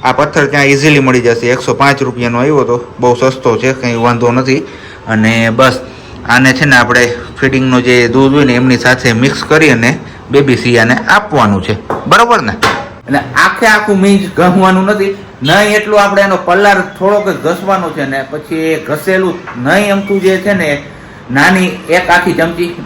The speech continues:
બાળકને આપી દેવાની છે. છ વાગ્યાની આસપાસ આપી દો એટલે રાત્રે દસ વાગ્યાની આસપાસ એમને આરામથી ઊંઘ આવી જ જશે. થોડોક ટાઈમ તમે ટ્રાય કરજો. અ,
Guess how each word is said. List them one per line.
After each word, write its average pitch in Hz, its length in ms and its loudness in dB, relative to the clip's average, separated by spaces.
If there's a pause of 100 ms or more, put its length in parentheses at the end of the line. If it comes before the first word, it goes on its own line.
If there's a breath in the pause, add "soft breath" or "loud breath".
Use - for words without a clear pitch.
બાળકને 151 400 2
આપી 202 200 0
દેવાની 156 400 2
છે. - 280 -6
છ - 20 -2
વાગ્યાની 156 560 2
આસપાસ 156 360 -2
આપી 185 220 0
દો 151 160 0
એટલે 139 200 2
રાત્રે 143 320 0
દસ 160 260 -2
વાગ્યાની 143 360 0
આસપાસ 147 320 0
એમને 143 220 -4 (320 loud breath)
આરામથી 170 440 0
ઊંઘ 143 240 -2
આવી 151 200 4
જ 117 160 -6
જશે. 123 220 -2 (640 loud breath)
થોડોક 196 280 2
ટાઈમ 190 160 2
તમે 180 200 0
ટ્રાય 185 280 2
કરજો. 196 340 0
અ, 127 460 -4